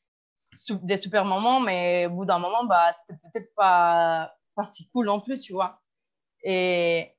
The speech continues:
j'ai quand même gratté, euh, deux ans là, un peu des mystères où j'étais pas, enfin, je me sentais pas bien là-bas et les choses, ne marchaient pas très bien. Et, et ça, ça s'est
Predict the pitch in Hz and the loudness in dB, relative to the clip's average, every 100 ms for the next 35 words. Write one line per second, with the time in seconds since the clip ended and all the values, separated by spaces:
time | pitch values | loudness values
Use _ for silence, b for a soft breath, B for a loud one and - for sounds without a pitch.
0 | _ - 180 202 240 233 226 190 202 202 | _ -8 -4 -2 0 0 -2 -2 2 2
1 | 202 240 214 175 156 151 180 214 220 226 | 2 0 2 2 -2 -6 0 2 2 2
2 | 240 220 214 190 190 214 185 185 196 190 | 2 4 4 4 0 -6 -6 -6 -8 -2
3 | 220 208 175 175 170 175 190 - 233 214 | 0 0 -2 -4 -8 -12 -10 2 4 6
4 | 196 185 185 - _ 196 185 202 196 180 | 4 0 -6 -8 _ -8 -6 -6 -8 -2
5 | 220 202 208 185 175 214 226 220 185 175 | 0 0 0 2 2 4 4 4 2 -2
6 | 175 170 175 208 175 170 160 - - 208 | -4 -4 -8 -10 -16 -12 -12 -10 -8 -8
7 | - 190 214 226 _ _ _ _ - 180 | -8 -6 -6 -6 _ _ _ _ -6 -2
8 | 175 170 165 - _ 190 190 - 180 180 | -2 -2 -4 -6 _ -10 -6 0 2 2
9 | 226 226 - _ _ 208 202 196 | 0 -2 -6 _ _ -4 -2 -4